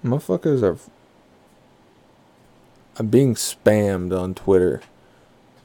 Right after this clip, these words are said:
Follow Good After Morning on Twitter. Good After Morn on Twitter. Um, but yeah, man. If you see something about me killing a kid at the gym, it wasn't me.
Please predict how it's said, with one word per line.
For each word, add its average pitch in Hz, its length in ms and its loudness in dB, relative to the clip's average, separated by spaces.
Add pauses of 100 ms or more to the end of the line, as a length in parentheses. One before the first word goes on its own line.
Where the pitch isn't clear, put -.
Follow 78 300 -4
Good 90 180 -6
After 87 220 -8
Morning 82 340 -8
on 76 120 -12
Twitter. - 320 -10 (100)
Good 82 160 -6
After 80 320 -6
Morn 76 340 -8
on 60 220 -12
Twitter. - 360 -10 (1700)
Um, 82 440 -4 (1500)
but - 100 -4
yeah, 160 160 0
man. 110 280 -2 (1600)
If 131 280 -6
you 139 100 -2
see 165 240 -2
something 151 480 -2
about 135 340 2
me 127 200 0
killing 131 340 -2
a 113 60 -2
kid 123 260 2
at 120 140 -2
the 101 80 -6
gym, 110 480 0 (1160)
it 107 80 -4
wasn't 110 340 0
me. 110 260 0